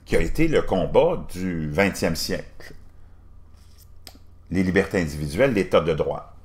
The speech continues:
l'individu qui règne sur l'appareil de l'État, sur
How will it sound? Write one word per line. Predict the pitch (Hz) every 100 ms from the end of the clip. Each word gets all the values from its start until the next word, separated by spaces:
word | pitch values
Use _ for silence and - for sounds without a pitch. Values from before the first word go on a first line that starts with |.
| - -
l'individu | 92 80 78 76 67 80 113
qui | - 87
règne | 78 82 101 -
sur | - - 92 95 - - - - - - - -
l'appareil | - - - 113 156
de | 110
l'État, | 90 76 92
sur | 101 - 98 101 92